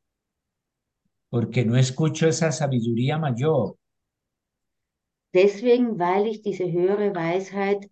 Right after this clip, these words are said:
Speaker 2: äh, nicht, weil ich dies-, auf diese höhere Weisheit nicht höre. Ich höre ja nicht zu.
Speaker 1: Y el ego es como Terminator. En el daño ambiental se expresa la, la tendencia del ego a la autodestrucción.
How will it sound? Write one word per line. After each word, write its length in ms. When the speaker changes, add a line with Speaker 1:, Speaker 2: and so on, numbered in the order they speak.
Speaker 2:
äh, 320
nicht, 440
weil 180
ich 120
dies-, 280
auf 200
diese 320
höhere 320
Weisheit 340
nicht 260
höre. 220
Ich 220
höre 140
ja 140
nicht 300
zu. 320
Speaker 1:
Y 140
el 140
ego 220
es 120
como 380
Terminator. 920
En 140
el 160
daño 320
ambiental 880
se 280
expresa 840
la, 520
la 260
tendencia 840
del 260
ego 420
a 120
la 120
autodestrucción. 1200